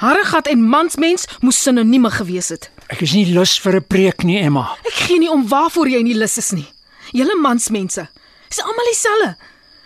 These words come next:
Speaker 1: Maak nou nie saak wat die ras, geloof of agtergrond is nie. Die omgee is daar vir mekaar, in julle harte. Julle maak julleself siek van bekommernis oor mekaar. Maar julle sal dit om die dood nie vir mekaar sê nie.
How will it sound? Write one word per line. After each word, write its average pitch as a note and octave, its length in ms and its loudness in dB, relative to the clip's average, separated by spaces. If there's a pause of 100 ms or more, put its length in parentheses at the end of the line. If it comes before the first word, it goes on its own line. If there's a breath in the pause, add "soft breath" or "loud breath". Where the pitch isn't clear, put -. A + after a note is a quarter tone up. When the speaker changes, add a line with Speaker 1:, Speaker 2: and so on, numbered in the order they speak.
(140)
Speaker 1:
Maak F4+ 260 0
nou F#4 100 -2
nie F4+ 120 0
saak C#4+ 280 -2
wat A#3 120 -8
die G3 120 -4
ras, E4 420 -2 (200 loud breath)
geloof D#4 600 -2
of F4 180 -2
agtergrond A3+ 680 -6
is - 160 -8
nie. F#3 180 -6 (840 soft breath)
Die E4 140 -4
omgee C4+ 480 -4
is E3 160 -10
daar F3 240 -8
vir B3+ 140 -4
mekaar, F#3 400 -6 (500 soft breath)
in C4 100 2
julle C4 180 0
harte. G3+ 400 -4 (420 loud breath)
Julle C4+ 240 0
maak B3+ 260 2
julleself B3+ 440 -4
siek - 460 -4
van B3+ 160 0
bekommernis G#3+ 560 -2
oor F#3+ 160 -2
mekaar. D#3+ 420 -8 (1000 soft breath)
Maar D#4 120 2
julle C#4+ 220 0
sal D#4+ 440 -2
dit E4 220 -6
om D#4+ 200 0
die C4+ 220 -2
dood D4 280 0
nie C4+ 380 2
vir - 180 -2
mekaar C#4 460 2
sê - 240 -2 (180)
nie. G3 200 -2